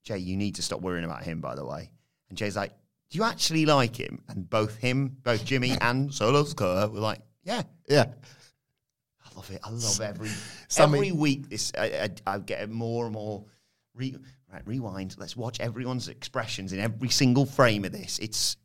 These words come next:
Speaker 1: testament to some brilliant storytelling.
Speaker 2: Sammy doing the bit, you know, when you see an American stand-up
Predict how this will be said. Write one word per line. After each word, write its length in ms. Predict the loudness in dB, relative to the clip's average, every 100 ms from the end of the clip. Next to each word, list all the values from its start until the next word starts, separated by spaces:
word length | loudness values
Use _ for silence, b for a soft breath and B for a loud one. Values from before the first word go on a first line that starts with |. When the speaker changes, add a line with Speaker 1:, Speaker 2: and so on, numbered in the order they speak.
| _ _ _ -2
Speaker 1:
testament 500 | 0 0 0 -2 -2
to 140 | -2
some 240 | -2 -4 -4
brilliant 400 | -2 0 -2 -4
storytelling. 640 | -6 -6 -6 -6 -8 -10 _
Speaker 2:
Sammy 540 | 4 6 8 6 4
doing 240 | 2 4 4
the 80 |
bit, 140 | 4 2
you 60 | 4
know, 100 | 4
when 100 | 4
you 60 |
see 220 | 2 2
an 120 | 2 2
American 360 | 2 2 0
stand-up 440 | 0 0 0 -2